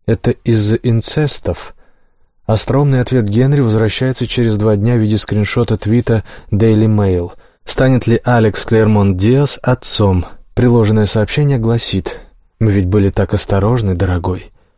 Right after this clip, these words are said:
От удивления Алекс смеется так громко, что Захара вынуждена прогнать его с еженедельного обсуждения текущих дел. «Оказывается, Генри может быть забавным».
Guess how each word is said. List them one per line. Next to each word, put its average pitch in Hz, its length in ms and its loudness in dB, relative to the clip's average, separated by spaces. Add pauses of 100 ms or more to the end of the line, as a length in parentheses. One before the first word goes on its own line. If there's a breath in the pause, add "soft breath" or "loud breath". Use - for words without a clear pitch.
(520)
От 104 140 0
удивления 120 500 2
Алекс 120 380 -2
смеется 120 420 0
так 107 220 0
громко, 120 340 0
что - 180 -4
Захара 107 340 0
вынуждена 104 400 2
прогнать 104 580 0
его 107 200 2
с - 120 -4
еженедельного 110 640 0
обсуждения 107 480 0
текущих 117 520 -2
дел. 95 300 -2 (680 loud breath)
«Оказывается, 117 720 0
Генри 120 380 0
может 117 280 -2
быть 123 200 -4
забавным». 101 800 0